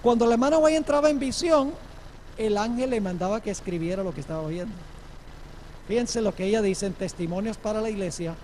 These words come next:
tomo uno, página setenta y tres. Testimonios para la Iglesia, tomo uno, página setenta y tres, dice ella, "Hasta el momento de prim-, mi primera visión no podía escribir.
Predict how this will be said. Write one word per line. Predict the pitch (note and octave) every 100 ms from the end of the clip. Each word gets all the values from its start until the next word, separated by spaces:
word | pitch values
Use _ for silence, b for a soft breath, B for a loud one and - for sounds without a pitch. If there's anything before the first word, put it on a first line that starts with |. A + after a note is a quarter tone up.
| - - - - - -
tomo | A3 A#3+ B3+ A#3
uno, | A#3 F3+ E3+ -
página | F#3 F#3 G#3
setenta | F#3+ F#3+ F3+ E3 E3
y |
tres. | - E3+ C3 - - - - - - - -
Testimonios | F#3 - E3+ E3+ G#3 A3+ - - -
para | G#3 A3+
la | A3+
Iglesia, | F#3+ F#3 F3+ F#3
tomo | - F#3+ F#3+
uno, | F3+ F#3 F3+
página | F3+ F3 F#3+ E3+
setenta | F3+ - F3+ F3+
y |
tres, | E3+ E3 E3 F3
dice | F3+ F#3 E3
ella, | D#3 D3+ D#3 - - - - - -
"Hasta | A3 G#3+ A3
el | G#3
momento | G3 G#3 C4 C4+ C#4+
de | C4
prim-, | G#3 G3+ G3
mi | G3
primera | G3 F3+ F#3 A3
visión | C4 A#3+ G#3+ G#3+
no | G#3 F3+
podía | F#3+ F#3+ F#3+
escribir. | F#3 - D#3+ G#3